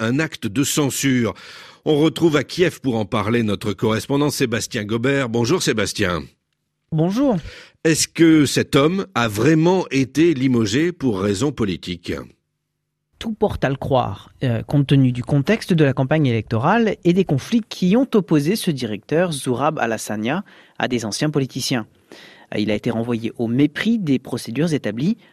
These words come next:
Speaker 2: par une décision prise à huis clos. Les seuls éléments qui ont filtré, c'est qu'on reproche à Zourab Alassania de ne pas suffisamment avoir couvert des événements politiques où est apparu le président Petro Poroshenko. La présidence, évidemment, dément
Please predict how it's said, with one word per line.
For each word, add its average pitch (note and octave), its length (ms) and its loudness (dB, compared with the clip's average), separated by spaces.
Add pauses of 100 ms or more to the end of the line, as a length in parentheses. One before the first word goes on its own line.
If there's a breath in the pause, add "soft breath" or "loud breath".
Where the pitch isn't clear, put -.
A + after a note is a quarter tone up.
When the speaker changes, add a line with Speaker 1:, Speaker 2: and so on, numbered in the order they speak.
(120 soft breath)
Speaker 2:
par A2+ 140 -4
une A#2+ 80 -6
décision A2+ 420 -6
prise A2 300 -8
à D3+ 100 0
huis D#3 200 0
clos. D3+ 300 0 (540 loud breath)
Les A2+ 100 -6
seuls A#2+ 280 -4
éléments G#2 260 -4
qui - 140 -12
ont G2 40 -8
filtré, C3+ 380 -6
c'est D#3 160 -4
qu'on D#3+ 160 0
reproche E3+ 580 -2
à D3+ 80 -2
Zourab C#3 340 -2
Alassania A#2 520 -4
de D3 160 -4
ne C3+ 80 0
pas F#3+ 200 -4
suffisamment E3+ 680 -4
avoir E3 300 -2
couvert D#3+ 320 -2
des D3+ 180 -6
événements C3 300 -2
politiques C3+ 520 -6 (300 loud breath)
où A#2 140 -2
est A2 100 -10
apparu E3 400 -4
le F#3 140 0
président B2+ 600 -6
Petro D3 260 -4
Poroshenko. C#3+ 560 -4 (600 loud breath)
La A2 80 -6
présidence, A#2 480 -6
évidemment, A2+ 360 -4 (240 soft breath)
dément C3 400 0